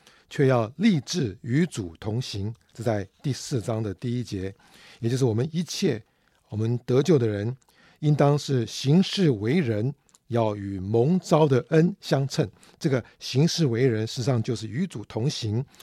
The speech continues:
同行的意思，按照主的标准，效法主的作为。然后我们在第四章的时候有曾经提到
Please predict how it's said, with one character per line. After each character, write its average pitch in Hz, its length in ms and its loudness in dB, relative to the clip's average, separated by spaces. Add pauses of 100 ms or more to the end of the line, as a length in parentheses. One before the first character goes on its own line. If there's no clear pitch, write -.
同 139 200 0
行 120 260 0
的 127 100 4
意 123 120 0
思， 104 260 -10 (360)
按 170 160 4
照 151 200 2
主 - 260 -4
的 117 120 -2
标 196 280 2
准， 127 340 -2 (360)
效 190 340 2
法 117 380 -2 (220)
主 98 280 -8
的 110 160 -6 (120)
作 143 260 2
为。 107 220 -4 (440)
然 113 120 -6
后 123 220 2 (360)
我 113 80 -4
们 120 100 0
在 139 100 4
第 143 140 -2
四 170 160 0
章 143 160 2
的 131 80 0
时 117 80 -6
候 120 240 0
有 107 140 -6
曾 110 200 -4
经 131 200 2
提 110 200 -8
到 110 260 0